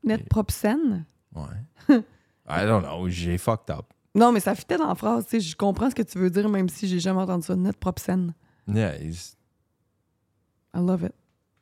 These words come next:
Speaker 2: Good, j'ai créé quelque chose peut-être.
Speaker 1: Encore. Ses valises, il était encore là. Comme si tu déménages, tu vas avoir besoin de tes valises déjà, là.
Speaker 2: Yeah, c'est comme la première chose,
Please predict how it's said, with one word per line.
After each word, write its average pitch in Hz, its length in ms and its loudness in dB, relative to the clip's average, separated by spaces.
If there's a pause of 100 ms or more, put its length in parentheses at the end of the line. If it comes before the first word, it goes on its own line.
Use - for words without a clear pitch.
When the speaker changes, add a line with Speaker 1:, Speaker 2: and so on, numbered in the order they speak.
(200)
Speaker 2:
Good, 123 320 4
j'ai 85 260 0
créé 104 420 0
quelque 95 240 -2
chose 104 240 0
peut-être. 85 480 -2
Speaker 1:
Encore. 180 400 -2 (880)
Ses 233 220 0
valises, 240 600 6
il 208 40 2
était 190 120 0
encore 190 340 0
là. 170 100 0 (260)
Comme 156 160 -8
si - 120 -12
tu - 140 -10
déménages, 180 500 2
tu - 60 -20
vas 175 80 0
avoir 175 140 2
besoin 175 220 2
de 170 60 -2
tes 175 100 0
valises 170 420 0
déjà, 175 300 4
là. 330 180 -2 (160)
Speaker 2:
Yeah, 185 520 4
c'est - 200 -8
comme 147 240 4
la 110 100 4
première 131 460 0
chose, 120 460 -4